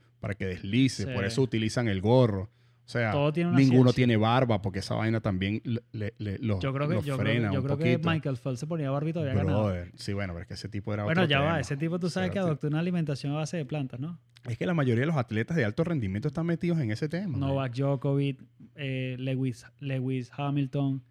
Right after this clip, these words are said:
Speaker 2: Serena Williams. Y ahí es donde yo voy. O sea,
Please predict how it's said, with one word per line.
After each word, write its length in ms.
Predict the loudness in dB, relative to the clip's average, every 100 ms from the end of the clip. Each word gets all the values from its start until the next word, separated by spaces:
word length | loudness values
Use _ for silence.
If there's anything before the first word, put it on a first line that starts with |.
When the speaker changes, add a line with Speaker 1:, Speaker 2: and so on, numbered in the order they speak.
| _ _
Speaker 2:
Serena 380 | _ -4 0 2
Williams. 680 | 2 4 4 2 0 -4 -10 _ _ _ _ _ _ _
Y 120 | -2
ahí 120 | 2
es 60 | 4
donde 200 | 4 4
yo 100 | 4
voy. 180 | 4 0
O 880 | _ _ _ _ _ _ _ _
sea, 240 | -14 -14